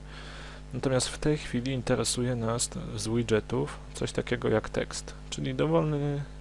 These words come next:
tekst lub kod H T M L. Przytrzymując lewy guzik myszki, czyli klikam na tekst, przytrzymuję lewym guzikiem myszki, przeciągam to do góry, żeby znaleźć się na samej górze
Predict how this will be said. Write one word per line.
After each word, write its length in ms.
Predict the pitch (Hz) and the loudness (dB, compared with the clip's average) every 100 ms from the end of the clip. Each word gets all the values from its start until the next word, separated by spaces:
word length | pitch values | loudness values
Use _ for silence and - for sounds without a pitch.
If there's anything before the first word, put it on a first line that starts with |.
| - | -2
tekst 340 | - 131 - - | 4 4 2 -4
lub 200 | 110 - | -4 0
kod 160 | 117 | 0
H 160 | - 113 | 2 -2
T 160 | 113 | -2
M 140 | 120 120 | -2 -4
L. 60 | - - - - - - - - - - - | -8 -10 -12 -12 -12 -14 -14 -14 -14 -12 -8
Przytrzymując 720 | - - 139 156 160 135 139 | -4 0 0 2 0 0 2
lewy 200 | 131 131 | 4 4
guzik 340 | 120 113 - | 2 0 0
myszki, 540 | 110 98 - 107 113 127 - | 0 0 -2 -2 0 -4 -6
czyli 220 | - 110 | -8 -8
klikam 580 | 107 - 117 117 113 113 | -6 -4 0 0 0 -4
na 120 | - | -4
tekst, 560 | - 107 117 123 - - - | 2 4 4 2 -6 -8 -10
przytrzymuję 440 | - 117 120 117 | -6 -4 -2 2
lewym 240 | 117 110 113 | 2 2 0
guzikiem 400 | 110 104 - 107 | -2 -4 -2 0
myszki, 300 | 110 - - | 0 -2 -6
przeciągam 560 | - 110 - 113 110 | -4 -2 0 2 0
to 100 | 104 | 0
do 120 | 104 104 | -2 0
góry, 420 | 110 104 107 143 - - - - - - - - - - - - - - - - - - - - - - - - - - - - - - - - - - - - - - - - - - - - - - - - | 2 4 2 -2 -8 -12 -12 -12 -14 -14 -14 -14 -14 -14 -14 -14 -14 -14 -14 -14 -14 -14 -14 -14 -14 -14 -14 -14 -14 -16 -14 -14 -14 -14 -14 -14 -14 -14 -14 -14 -14 -14 -14 -14 -14 -14 -14 -14 -14 -14 -14 -14
żeby 180 | - 113 | -6 -2
znaleźć 360 | 110 117 120 - | 2 2 2 2
się 60 | |
na 100 | 120 | -2
samej 300 | 113 123 117 | -2 0 0
górze 440 | 110 107 101 117 | 0 -2 0 -2